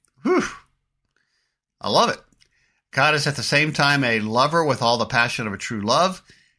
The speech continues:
Eros is thus supremely ennobled, yet at the same time it is so purified as to become one with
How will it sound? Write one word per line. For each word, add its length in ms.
Eros 380
is 120
thus 200
supremely 640
ennobled, 640
yet 220
at 80
the 80
same 260
time 400
it 120
is 140
so 160
purified 600
as 120
to 120
become 320
one 500
with 400